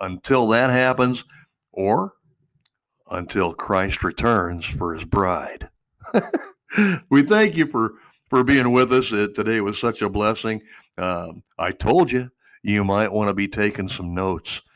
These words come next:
Uh, I hope you did. And, uh, I hope that you've been blessed by,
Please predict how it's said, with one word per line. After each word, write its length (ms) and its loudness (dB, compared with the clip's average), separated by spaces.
Uh, 480 -10
I 140 0
hope 260 2
you 140 0
did. 420 4
And, 380 0
uh, 240 2
I 140 2
hope 220 2
that 120 -6
you've 160 0
been 220 -4
blessed 520 -4
by, 360 -2